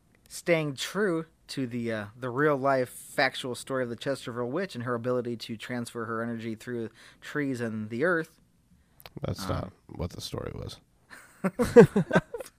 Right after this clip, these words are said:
Speaker 1: It was not.
Speaker 2: But that's where we're at.
Speaker 1: It was not. I'm just, I mean, we're just saying, if a,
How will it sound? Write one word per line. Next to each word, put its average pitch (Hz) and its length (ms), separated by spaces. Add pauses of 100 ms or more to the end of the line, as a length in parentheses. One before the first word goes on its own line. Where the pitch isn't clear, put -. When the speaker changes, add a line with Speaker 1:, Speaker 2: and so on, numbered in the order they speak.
(220)
Speaker 1:
It 226 120
was 254 280
not. 254 420 (1120)
Speaker 2:
But 110 160
that's 120 200
where 113 160
we're 113 300
at. 87 240 (180)
Speaker 1:
It - 200
was 147 260
not. 180 640 (800)
I'm 151 100
just, - 440
I 170 80
mean, 165 160
we're 175 100
just 185 260
saying, 135 320
if 107 140
a, 120 160